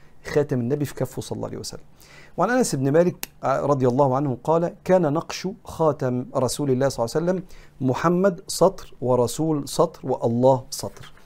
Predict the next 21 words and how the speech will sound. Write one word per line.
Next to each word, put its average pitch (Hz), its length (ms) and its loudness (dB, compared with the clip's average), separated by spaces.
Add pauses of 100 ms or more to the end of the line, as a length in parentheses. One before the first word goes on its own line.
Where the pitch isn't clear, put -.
(140)
وانت 151 180 0
زي 139 140 4
ما 131 120 2
بقول 127 180 -2
لك 131 100 -4
كده 135 160 -2
لما 113 180 -6
تعمل 131 300 -2
سيرش 143 300 -4
عليه 156 260 -2 (280)
هتلاقيه 139 280 -4
مشهور 120 360 -4
جدًا: 127 320 -4 (400)
"الله 127 380 4 (720)
رسول 117 420 0 (240)
محمد." 107 480 -6
محمد 120 480 -2
سطر - 340 0 (460)
ورسول 120 420 -2
سطر - 340 -4
والله 113 420 -4